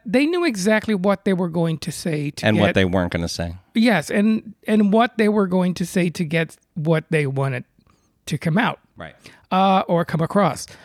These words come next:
Speaker 1: Um, like when she does the whole thing, uh, you know, "I didn't know anything about the royal family, blah, blah, blah." What she's trying to establish there is that she was naive. And I,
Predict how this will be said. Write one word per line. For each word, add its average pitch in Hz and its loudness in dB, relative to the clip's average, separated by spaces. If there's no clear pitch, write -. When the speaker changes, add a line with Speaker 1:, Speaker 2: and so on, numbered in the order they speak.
Speaker 1:
Um, 185 4
like 214 2
when 226 4
she 262 2
does 196 0
the 185 2
whole 196 4
thing, 185 -2
uh, 185 0
you 214 0
know, 185 2
"I 175 0
didn't 170 0
know 170 4
anything 165 2
about 151 2
the 147 0
royal 160 2
family, 151 0
blah, 147 0
blah, 208 0
blah." 220 -4
What 220 4
she's - 0
trying 269 2
to 214 -2
establish 180 0
there 165 0
is 165 -2
that 165 0
she 185 2
was 170 4
naive. 156 -2
And 190 2
I, 262 0